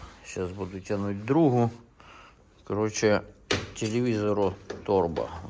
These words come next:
розвалений крепко, прям і тут телевізор так він виходить сюди, алюміній з пластиком, паять не получиться, треба буде міняти.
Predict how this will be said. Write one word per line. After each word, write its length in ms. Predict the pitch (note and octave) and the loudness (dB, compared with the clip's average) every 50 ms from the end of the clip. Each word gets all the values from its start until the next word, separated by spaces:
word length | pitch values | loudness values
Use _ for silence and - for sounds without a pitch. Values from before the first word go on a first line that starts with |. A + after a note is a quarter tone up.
| E2+ D#2+ F2 | -10 -8 -8
розвалений 800 | E2+ E2+ F#2 F#2 F#2+ F#2+ F#2+ F2+ F#2+ F#2 F2 E2+ E2+ E2+ E2+ - - - | -6 -6 -2 2 4 6 6 6 4 2 0 -2 -4 -6 -8 -12 -14 -14
крепко, 880 | - - - - F#2 E2+ E2 F2+ G2 G2 F2 D#2 - - - - D#2+ D2+ | -14 -10 -8 -6 -6 -6 -4 0 2 2 2 0 -2 -4 -6 -6 -6 -6
прям 260 | - - D2 C#2+ D2+ D2+ | -6 -8 -8 -8 -8 -10
і 100 | D2 D2 | -12 -14
тут 120 | - D#2 D2 | -16 -18 -16
телевізор 640 | - - F#2 E2+ F2+ F2 F2 F2+ F2 F2 F2 D#2+ D#2 | -12 -12 -10 -8 -8 -8 -8 -8 -6 -6 -6 -6 -6
так 280 | - E2 E2 E2 - F#2+ | -6 -8 -8 -8 -10 -12
він 100 | B1+ A1+ D#2 D#2 - - - E2+ | -14 -14 -14 -16 -18 -16 -16 -16
виходить 460 | E2 - - - D#2+ D2 - D2+ D2+ | -16 -14 -12 -10 -10 -10 -10 -10 -10
сюди, 400 | - - F#2 E2+ F#2 A2+ A#2+ A2 | -10 -10 -10 -8 -4 -2 0 0
алюміній 580 | G2 F2 E2+ F2 F2 F2 F2 F2+ F2 E2 D#2+ E2+ | 0 0 -2 -4 -6 -6 -6 -6 -6 -6 -8 -8
з 80 | - | -8
пластиком, 680 | - - A2+ G#2 F#2 - - - F#2 E2+ - E2 D#2 D#2+ | -4 0 2 2 2 2 -2 -8 -8 -8 -8 -8 -8 -6
паять 340 | - F2+ E2+ F2 E2+ E2 E2+ | -4 -2 -2 -2 -2 -4 -6
не 100 | F#2+ E2+ | -8 -12
получиться, 500 | E2 - F#2+ F#2 F#2 E2+ - - - F#2 | -8 -6 -4 -4 -4 -6 -6 -8 -8 -6
треба 220 | F2 F2+ F2+ F2+ F2+ | -6 -6 -6 -6 -6
буде 240 | F#2+ G#2+ F#2+ G2 | -4 -4 -2 -2
міняти. 440 | G2 G#2 B2 C#3+ E3+ E3+ E3 D3+ - | 0 0 2 6 6 8 6 6 4